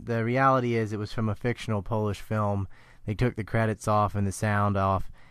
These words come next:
and acted like it was a documentary, completely fake.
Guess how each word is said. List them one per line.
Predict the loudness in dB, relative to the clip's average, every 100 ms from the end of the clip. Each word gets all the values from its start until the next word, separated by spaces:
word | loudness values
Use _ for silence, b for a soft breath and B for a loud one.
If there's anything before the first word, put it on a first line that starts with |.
| b b
and | -2 0
acted | -2 -2 -4
like | -4 -4
it | -6
was | -6
a |
documentary, | -2 -2 -2 -4 -2 -2
completely | -2 -2 0 -2 -2
fake. | -6 -2 -4 -4